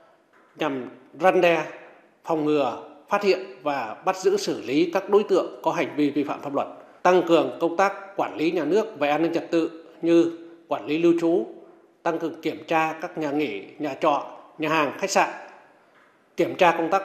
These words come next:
phòng cháy chữa cháy và kiểm tra đảm bảo vệ sinh an toàn thực phẩm. Lực lượng cảnh sát giao thông sẽ tăng cường lực lượng bố trí điều tiết giao thông, không để xảy ra tình trạng ùn tắc giao thông trên địa bàn tỉnh.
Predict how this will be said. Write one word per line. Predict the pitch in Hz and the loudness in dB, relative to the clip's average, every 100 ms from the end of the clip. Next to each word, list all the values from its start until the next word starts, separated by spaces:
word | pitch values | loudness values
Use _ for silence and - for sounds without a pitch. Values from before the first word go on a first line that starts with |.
| - | -2
phòng | 156 131 | -4 -2
cháy | 143 | -4
chữa | 160 220 | -2 -2
cháy | 175 151 180 - - _ - | -2 -2 -4 -10 -20 _ -6
và | 139 - | -6 -4
kiểm | 156 - | -4 0
tra | 156 151 | 2 2
đảm | 147 143 135 | 0 -4 -4
bảo | 139 - 113 | -4 -4 -4
vệ | 151 | -4
sinh | - 160 139 | 0 -2 -2
an | 139 | -2
toàn | 131 | -4
thực | - - | -6 -10
phẩm. | 120 - - | -12 -12 -2
Lực | 156 156 | 0 4
lượng | 175 170 | 4 2
cảnh | |
sát | - 185 | -2 4
giao | 185 | 6
thông | 185 175 170 - - | 6 4 0 -12 -10
sẽ | 185 | -4
tăng | 185 185 170 | 0 0 0
cường | 151 123 | -2 -2
lực | 123 156 | -6 0
lượng | 165 - - - - | 0 0 -10 -16 -2
bố | 160 180 | 0 0
trí | 160 190 208 | -2 -6 -4
điều | - 131 | -4 -2
tiết | 160 | 0
giao | 180 | 0
thông, | 165 165 143 - - _ - | 2 0 -2 -10 -20 _ -4
không | - 170 170 | 4 4 4
để | 120 104 | 2 0
xảy | 113 123 | -4 0
ra | 156 151 | 2 2
tình | - 139 | 0 -6
trạng | 120 156 - | -2 -2 -2
ùn | 156 139 | -4 -2
tắc | 160 170 | -2 0
giao | 202 | 2
thông | 175 156 143 | 2 2 2
trên | 151 | 0
địa | 139 | 0
bàn | 123 120 | -2 -6
tỉnh. | 120 | -8